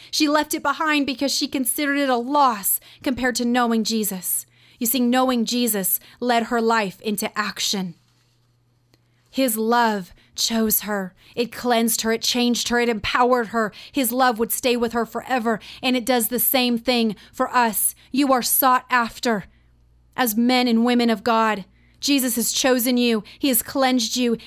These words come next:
He has changed you. His love can empower you. It will stay with you forever. I want you to understand something. We are not rejected any longer. We are chosen. We are not cast out. We are called out. We are not embittered because of our past.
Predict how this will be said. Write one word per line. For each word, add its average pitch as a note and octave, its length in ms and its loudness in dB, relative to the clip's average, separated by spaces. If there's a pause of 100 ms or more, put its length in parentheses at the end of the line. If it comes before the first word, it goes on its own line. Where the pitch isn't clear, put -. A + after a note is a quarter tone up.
He C#4+ 140 2
has A#3+ 140 2
changed C4 500 0
you. B3 200 2 (140)
His B3+ 180 0
love C4+ 200 2
can C#4 140 -2
empower B3+ 480 2
you. B3 280 -2
It C4+ 100 -4
will B3+ 80 0
stay C4+ 280 0
with C4 220 -2
you B3+ 100 0
forever. B3 680 -2 (400)
I C4+ 80 2
want C#4 180 2
you C#4 60 2
to C4+ 100 0
understand C4 500 0
something. B3 320 0
We C#4+ 140 2
are C4 100 2
not C4 260 2
rejected B3+ 600 -2
any B3+ 180 0
longer. B3 420 2
We A#3 140 -4
are A3+ 80 0
chosen. A#3 540 0 (220)
We D4 120 2
are C#4 80 4
not C4 220 2
cast C4 420 0
out. A#3+ 280 2 (180)
We C#4 160 2
are A#3+ 80 4
called B3+ 420 2
out. A3 300 0 (180)
We D4 160 4
are C#4+ 120 4
not C4+ 260 4
embittered C4+ 720 2 (160)
because C4+ 300 -2
of A#3+ 100 0
our A#3 120 2
past. A#3 480 0